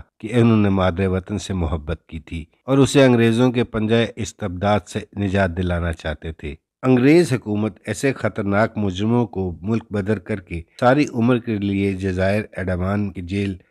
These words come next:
यानी काला पानी भेज देती थी। दोस्तों, एडामान की जेल को ही काला पानी कहा जाता था। आज तक ये तो मालूम नहीं हो सका कि किसी कैदी को एडामान भेजने के लिए काला पानी लफ्ज का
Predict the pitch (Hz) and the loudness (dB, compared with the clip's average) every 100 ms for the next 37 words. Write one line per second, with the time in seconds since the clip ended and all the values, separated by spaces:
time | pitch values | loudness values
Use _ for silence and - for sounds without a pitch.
0 | _ 123 127 120 117 113 117 - 101 98 | _ -2 -2 -2 0 2 2 0 -2 -2
1 | 85 82 78 73 80 - 76 - _ _ | -2 -4 -6 -10 -14 -14 -16 -18 _ _
2 | 151 147 180 - 120 123 117 104 110 139 | -2 2 0 0 0 2 2 4 4 2
3 | 143 - 120 95 120 123 - 117 127 139 | 2 -2 -10 0 0 0 -2 0 0 0
4 | 101 95 92 85 82 85 80 76 76 78 | -2 0 -2 -2 -4 -4 -6 -6 -6 -8
5 | - 78 - 69 _ _ - - 185 196 | -10 -14 -14 -16 _ _ 4 6 6 4
6 | 180 170 175 185 151 127 135 131 107 147 | 2 2 2 4 4 4 4 4 4 4
7 | 104 92 90 85 80 - _ 127 113 139 | 2 0 -4 -6 -6 -8 _ -8 -4 -4
8 | 170 - 113 110 131 123 113 101 104 110 | -2 -2 0 2 2 4 2 2 0 4
9 | 113 117 90 90 82 120 117 104 98 90 | 4 2 2 0 0 -2 -2 -4 -4 -4
10 | 101 98 110 - 92 98 98 101 95 - | -2 2 0 0 -2 -2 0 0 -2 -4
11 | - | -10